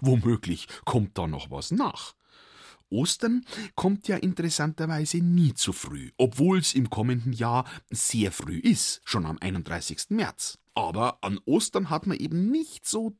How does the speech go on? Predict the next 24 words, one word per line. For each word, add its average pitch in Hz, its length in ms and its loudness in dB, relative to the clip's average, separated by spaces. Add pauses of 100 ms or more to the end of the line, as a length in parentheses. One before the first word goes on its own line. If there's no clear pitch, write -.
die 294 340 -2 (280)
Erwartungen. - 800 -2 (760)
Interessant 120 800 -2
wäre 147 160 0
ja, 135 260 0 (220)
wenn 95 200 0
Ostern 147 500 0
und 110 180 -2
Weihnachten 95 580 -4
auf - 320 -8
einen 101 540 -2
Tag - 320 -4
fällt. - 400 -10 (300)
Was 107 420 0
würde 120 200 2
sich - 280 -4
da 156 140 0
durchsetzen? - 720 -2 (300)
Der 104 140 -2
Weihnachtswahnsinn 214 1000 2
oder 160 440 4
der - 300 -4
österliche 208 560 -2
Frieden? 285 420 -2